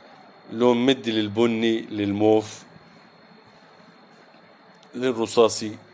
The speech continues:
للزيتي. خدنا تشكيلة من الألوان دي على بعضها وعملنا اللون اللي هو هنعمل بيه مكان البلل، بنحطه اهو، ولسه هنحط على نفس، آه، المكان ده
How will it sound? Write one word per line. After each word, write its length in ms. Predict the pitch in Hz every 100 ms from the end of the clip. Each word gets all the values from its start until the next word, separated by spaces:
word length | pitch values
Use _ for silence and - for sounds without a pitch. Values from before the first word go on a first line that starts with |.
| - 107
للزيتي. 680 | 107 98 104 113 110 104 104 - - - - - - - _ - - - - - - - - - - - - - - - - - - -
خدنا 340 | 135 131 123
تشكيلة 460 | 110 104 - 156 135
من 60 |
الألوان 340 | 117 110 135 135
دي 80 |
على 140 | 123 107
بعضها 500 | 104 104 143 151 147 - - - - - -
وعملنا 480 | 95 98 143 147 123
اللون 340 | 117 143 135
اللي 160 | 113 113
هو 380 | 127 120 113 - - -
هنعمل 420 | 95 123 123 113
بيه 300 | 104 131 117
مكان 400 | 110 101 135 131
البلل، 480 | 113 104 123 120 120 - - - - - - - - - - - 104
بنحطه 480 | 104 104 135 -
اهو، 100 | 131
ولسه 600 | 160 123 175 190 - 131
هنحط 380 | 123 104 139 -
على 280 | 113 110 110
نفس، 440 | 139 190 - - -
آه، 400 | 104 113 110 107 104
المكان 520 | 113 117 117 156 156
ده 180 | 156